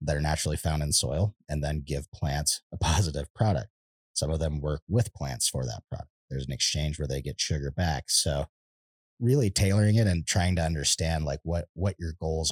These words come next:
are and what you wanna see, you know, uh, like I said, a series application throughout the grow is gonna be more effective than a one-time application, say, you know, week one, week two.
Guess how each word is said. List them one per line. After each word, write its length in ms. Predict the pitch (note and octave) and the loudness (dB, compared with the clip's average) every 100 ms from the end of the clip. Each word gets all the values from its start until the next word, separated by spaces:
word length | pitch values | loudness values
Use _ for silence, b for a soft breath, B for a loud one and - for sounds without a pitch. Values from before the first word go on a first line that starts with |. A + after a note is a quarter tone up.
| - | -4
are 400 | D2+ D#2 D#2+ G2+ - _ _ D#2 | -2 0 2 0 -4 _ _ -6
and 160 | D#2 | -2
what 140 | E2+ D#2+ | -2 -2
you 100 | D#2 | -4
wanna 220 | C2+ - | -2 0
see, 220 | - D2 | 2 0
you 180 | A#1 C2 | -6 -8
know, 240 | C#2 D2 - | -6 -8 -8
uh, 180 | C#2 C2 - - | -6 -8 -8 -4
like 140 | D#2 | 0
I 40 | D2 | 2
said, 180 | - | 2
a 60 | C#2+ | 2
series 380 | - A2 G#2+ G2+ | 4 4 4 4
application 680 | F#2 G2 F2 F2+ F2 A2+ G2+ | 2 0 0 0 2 0 0
throughout 320 | D#2+ D2 - | 0 -2 -4
the 60 | |
grow 260 | - D2+ D#2+ | -4 -2 0
is 140 | F2+ | 0
gonna 140 | E2 D#2+ | 0 -2
be 140 | D#2 | -2
more 180 | D2 D2+ | -2 -4
effective 500 | - - - D2 D#2 _ _ _ _ _ _ - | -6 -12 -10 -8 -8 _ _ _ _ _ _ 0
than 120 | F2+ | 2
a 60 | |
one-time 480 | F2+ F2+ E2 F2 D#2 | 4 2 2 0 0
application, 760 | C#2+ C#2+ D2+ - D2 - C#2 C#2 | -2 -4 -6 -4 -4 -4 -2 0
say, 300 | - C#2 C#2 | 0 -2 -6
you 100 | C2+ | -8
know, 180 | A#1+ - _ - | -10 -14 _ -4
week 160 | F2 - | -4 -2
one, 300 | E2+ C2 C2 | -4 -4 -6
week 160 | C#2+ - | -10 -6
two. 240 | D#2+ C2 | -4 -4